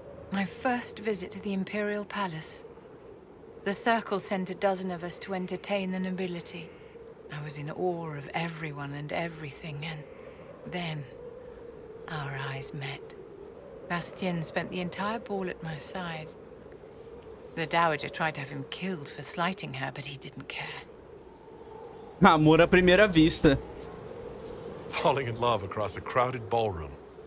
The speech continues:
Speaker 3: Sounds like something out of a children's story.
Speaker 1: He was a dashing rogue, and any defects he might have had were made up for with rank and importance. It was a more innocent time, I suppose. And now he's gone, and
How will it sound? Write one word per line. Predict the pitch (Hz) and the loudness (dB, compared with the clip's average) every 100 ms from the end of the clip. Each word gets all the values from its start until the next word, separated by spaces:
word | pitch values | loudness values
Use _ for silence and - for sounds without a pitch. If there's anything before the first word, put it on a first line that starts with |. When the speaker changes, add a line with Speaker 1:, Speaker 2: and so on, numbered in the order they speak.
| - - - - - | -16 -16 -18 -18 -10
Speaker 3:
Sounds | 76 85 | -8 -6
like | 85 82 | -6 -6
something | - 95 98 | -4 -4 -2
out | 98 | -4
of | 101 | -4
a | |
children's | 104 127 110 85 76 | -4 -4 -4 -4 -8
story. | - 67 67 - - - - - - - | -8 -10 -10 -12 -16 -16 -16 -16 -14 -6
Speaker 1:
He | 202 | -4
was | 185 | -2
a | 170 | -2
dashing | - 175 170 180 160 | 0 -2 -2 -6 -6
rogue, | 151 147 139 135 - - - - - | -6 -6 -8 -10 -12 -16 -16 -12 -2
and | 196 | 2
any | 202 208 190 | 4 4 2
defects | 185 185 - 151 - | 0 -2 -2 -4 -4
he | 170 | -6
might | 160 156 | -2 -2
have | 156 | 0
had | 175 151 156 | 2 2 0
were | 165 | 0
made | 180 175 | 0 2
up | 180 - | 0 0
for | - 175 | -6 -10
with | 143 156 - - - - - - - - | -8 -10 -12 -16 -18 -18 -18 -18 -16 -4
rank | 196 165 143 - - - - | 2 2 0 -10 -14 -10 -8
and | 160 156 | -6 -6
importance. | 160 160 - 151 - - - - - - - - - - - | -8 -8 -6 -6 -8 -10 -12 -14 -16 -16 -16 -16 -16 -16 -12
It | 233 220 | -10 -8
was | 233 - - - - - - - - - - | -8 -8 -14 -16 -16 -16 -16 -16 -14 -14 -4
a | 247 | 0
more | 269 285 | 2 2
innocent | 262 226 214 - 233 | 0 0 -4 -8 -8
time, | - 233 226 190 | -2 0 0 -2
I | 175 | -8
suppose. | - - 185 175 - - - - - - - 180 | -10 -10 -10 -12 -14 -16 -16 -16 -16 -16 -12 -4
And | 190 | 2
now | 185 180 | 4 2
he's | 190 - | -2 -4
gone, | - 196 180 175 | 0 2 0 -4
and | 175 175 190 | -6 -8 -10